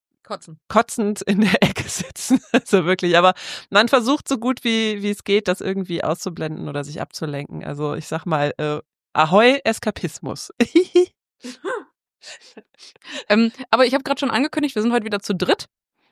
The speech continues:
Speaker 2: Hast
Speaker 1: Ähm,
Speaker 2: du?
Speaker 1: ich habe ge-, nein, stimmt, das hab ich gar nicht. Ich hab gesagt, wir sind im selben Raum, stimmt.
Speaker 2: <laughs>
Speaker 1: Oh mein Gott, ich hab gesagt, wir sind im selben Raum, was für mich schon impliziert, ähm, das hat einen Grund, nämlich, dass wir heute auch noch,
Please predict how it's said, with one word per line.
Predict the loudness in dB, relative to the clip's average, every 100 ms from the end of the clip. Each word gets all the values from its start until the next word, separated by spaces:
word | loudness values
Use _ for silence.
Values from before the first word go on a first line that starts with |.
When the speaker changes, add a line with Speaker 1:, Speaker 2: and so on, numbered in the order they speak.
| _
Speaker 2:
Hast | 2 2
Speaker 1:
Ähm, | 0
Speaker 2:
du? | -6 -6 _ _ _ _ _ -6
Speaker 1:
ich | -2
habe | 0 2
ge-, | 0 -4 _ 0
nein, | 4 6 4
stimmt, | 2 2
das |
hab | 2
ich | 2
gar | 2
nicht. |
Ich | 2
hab |
gesagt, | 0 0 0
wir | 0 0
sind | 0
im | 0
selben | 0 2
Raum, | 0 0
stimmt. | 0 0 -2
Speaker 2:
<laughs> | -6 -8 -8 -10 -10 -4
Speaker 1:
Oh | 0
mein | 2 2
Gott, | 4 4 4 0
ich | -4
hab |
gesagt, | -2 -2
wir | -2
sind | -2
im | -2
selben | 0 0
Raum, | 4 4 4 -2 -8
was | -4 -2
für | 0
mich | 0 0
schon | 0
impliziert, | 0 -2 -4 0 0 0 -4 0
ähm, | 0 2 -2
das | -2
hat | -2 0
einen | -2
Grund, | -2 -2
nämlich, | -2 -4 -6
dass | -8 -10
wir | -4 0
heute | 0 0 0 0 -2 _ -4
auch | -2
noch, | -2 -6